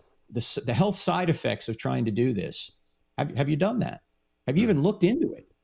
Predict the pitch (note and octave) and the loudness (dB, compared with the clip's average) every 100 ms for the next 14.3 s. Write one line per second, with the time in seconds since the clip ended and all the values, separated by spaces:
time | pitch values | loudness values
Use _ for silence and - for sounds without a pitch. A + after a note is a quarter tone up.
0 | _ _ A2 D3+ D3+ C#3 C#3 - B2+ D3+ | _ _ -2 0 0 0 -2 0 0 2
1 | C#3 C3 B2+ A#2+ C3+ B3 - - - _ | 2 2 0 2 2 0 -2 -6 -12 _
2 | _ _ _ _ _ - D3 C3+ B2+ A#2+ | _ _ _ _ _ -2 0 2 -2 -4
3 | _ _ _ C#3 - - - D#3+ A#3 F3 | _ _ _ -6 -6 -8 2 2 4 4
4 | D4+ C4 G#3 E3 D3+ F#3 - A#2+ B2+ B2+ | 4 4 4 4 4 2 -2 -2 0 2
5 | C3+ C3 B2 C3 A#2+ - C#3 C#3 - C#3 | 2 0 0 0 0 0 -2 -4 -4 -2
6 | - A#2 C3 E3+ A#2 A2 - A#2 A#2 A2+ | -2 0 0 0 0 -2 -2 0 0 -2
7 | - F#3 B3 A#3 B2+ G#2+ G2+ F#2+ F#2 - | -2 -2 2 4 4 2 0 -2 -6 -8
8 | - - - _ _ _ - A#2 D3 C#3 | -10 -12 -16 _ _ _ -8 -4 -4 -2
9 | C#3 B2+ F#2+ - C3 G2+ A2+ D3+ C3+ - | -4 -4 -6 -4 -4 -2 -2 0 0 -2
10 | - C3+ C#3+ C3+ A#2 - B2 A#2+ G#2+ C3+ | -2 -2 -2 -2 -4 -2 -4 -4 -6 -2
11 | C3+ B2 A#2+ B2 A#2+ B2 A2 G#2+ A#2+ B2+ | -2 -4 -4 -2 -2 -2 -2 -2 -2 -2
12 | A#2 G#2 A#2+ A#2 A2+ A#2 G2 G#2 A#2 G#2+ | -4 -2 0 0 0 0 -2 -2 -2 -4
13 | F#2 G2+ G2+ - C#2 - _ _ _ _ | -4 -6 -6 -8 -12 -14 _ _ _ _
14 | - F#2+ | -10 -10